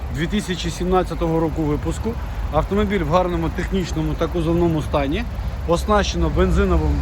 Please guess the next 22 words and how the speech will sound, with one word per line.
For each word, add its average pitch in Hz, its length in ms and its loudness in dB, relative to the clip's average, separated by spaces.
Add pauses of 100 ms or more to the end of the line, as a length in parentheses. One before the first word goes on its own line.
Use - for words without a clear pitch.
(160)
двигуном 180 380 4 (220)
об'ємом 180 300 2 (180)
один 175 240 4 (160)
літр. 156 220 2 (540)
Працює 196 340 2
в 160 140 0
парі 185 280 2
з - 20 -6
автоматичною 185 720 0
коробкою 175 540 0
передач. 170 460 2 (540)
Має 190 280 4
передній 190 460 2
привід, 170 400 0 (500)
гарні, 185 420 2 (680)
гарну 180 340 4
зимову 185 540 2
гуму 165 440 2
та 180 100 4
оригінальні 175 720 2
титанові 170 480 0
диски 160 420 -2